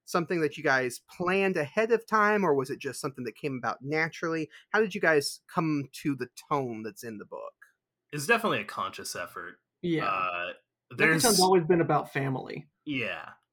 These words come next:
Speaker 2: It, it's sort of just the subject matter lent itself to it.
Speaker 3: Mm-hmm.
Speaker 2: D-,
Speaker 1: Mm.
Speaker 2: and there are a lot of factors. We could have, eh, d-, definitely we could have leaned a little bit more heavily into, like,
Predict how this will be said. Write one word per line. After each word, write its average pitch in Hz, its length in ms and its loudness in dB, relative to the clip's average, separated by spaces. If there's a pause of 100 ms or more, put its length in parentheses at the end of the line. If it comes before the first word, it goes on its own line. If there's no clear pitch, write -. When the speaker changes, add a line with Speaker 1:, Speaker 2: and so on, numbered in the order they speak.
(560)
Speaker 2:
It, 165 240 6
it's 170 180 2
sort 233 160 6
of 220 140 4
just 165 260 0
the 143 80 -2
subject 131 420 2
matter 117 300 0
lent 98 240 -10
itself 120 440 -4
to 127 160 -4
it. 120 220 -4
Speaker 3:
Mm-hmm. 170 240 -2
Speaker 2:
D-, 156 80 0 (240)
Speaker 1:
Mm. 139 200 2
Speaker 2:
and 180 80 4
there 202 120 10
are 160 80 12
a 135 60 10
lot 113 200 4
of 101 100 -4
factors. 107 560 -2
We 127 80 -8
could 202 220 0
have, 120 180 -2 (600)
eh, 151 60 -4 (1160)
d-, 185 180 4
definitely 208 500 6
we 151 140 4
could 160 200 -2
have 127 140 0
leaned 127 340 -4
a 117 40 2
little 117 240 -2
bit 120 140 -2
more 113 180 -6
heavily 104 460 -6
into, 98 260 -12
like, 98 360 -6